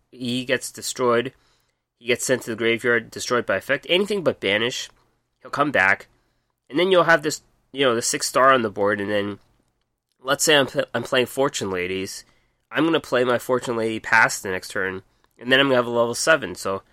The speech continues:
this is why I put that into my deck. Um, of course, Summon Skulls have weak defense. Who cares, I guess. Um, twenty-five hundred is not too bad. It's, it's, it's sticky. I like this card.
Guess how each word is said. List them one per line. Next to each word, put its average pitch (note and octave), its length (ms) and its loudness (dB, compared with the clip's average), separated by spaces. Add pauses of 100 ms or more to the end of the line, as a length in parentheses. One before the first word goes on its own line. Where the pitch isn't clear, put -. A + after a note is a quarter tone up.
(340)
this E3 180 -4
is E3 160 -2
why B2+ 280 6
I A#2+ 40 2
put - 220 -8
that A#2+ 180 2
into A2 400 -6
my F#2+ 160 -4
deck. G2 420 0 (720)
Um, G#2 260 0
of G2 120 -6
course, E3+ 280 4
Summon C#3+ 280 2
Skulls C3 320 0
have G#2+ 180 -2
weak A#2 200 -6
defense. - 680 -4 (680)
Who D#3 120 -18
cares, A#2+ 580 4
I G2+ 80 2
guess. G#2+ 420 -2
Um, G2 520 -4 (600)
twenty-five D3 440 2
hundred C3+ 180 2
is B2 100 -4
not A#2+ 160 0
too A2+ 140 -8
bad. G2+ 340 2
It's, - 240 -8
it's, - 180 -12
it's - 140 -6
sticky. F#2+ 400 0
I F#2 80 -2
like G#2 140 -4
this - 120 -18
card. F2+ 240 -10